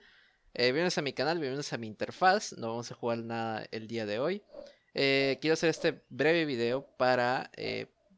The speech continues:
explicar varias cosas y principalmente disculparme, pero eso va a ser un poco más adelante. Primero que nada, eh, aquí estoy, estoy de vuelta. Según yo,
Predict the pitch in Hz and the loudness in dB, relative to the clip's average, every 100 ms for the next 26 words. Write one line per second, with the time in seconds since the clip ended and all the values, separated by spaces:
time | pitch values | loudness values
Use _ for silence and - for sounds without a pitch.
0 | _ _ 139 226 285 254 175 123 135 123 | _ _ -6 -2 -2 2 2 2 0 -2
1 | 165 - - 131 117 - - - - 160 | -2 -4 -8 -6 -6 -8 -14 -12 -4 -2
2 | 175 220 214 208 208 202 147 - 151 156 | 0 0 0 0 0 0 -2 -2 -2 -2
3 | 131 113 110 120 135 127 135 127 123 123 | -2 -2 -4 -4 -6 -6 -8 -10 -10 -10
4 | 117 107 120 127 143 - - _ _ 175 | -6 -6 -6 -8 -10 -12 -20 _ _ -2
5 | 175 208 202 175 165 160 185 220 131 123 | 2 2 2 2 4 6 4 0 -4 -2
6 | 117 110 - 117 113 156 - 160 208 - | -2 -4 -6 -6 -2 -2 4 2 2 -4
7 | - 165 151 131 135 135 175 214 - - | 0 4 4 4 0 2 0 0 -2 0
8 | 143 175 170 175 165 | 2 0 4 6 6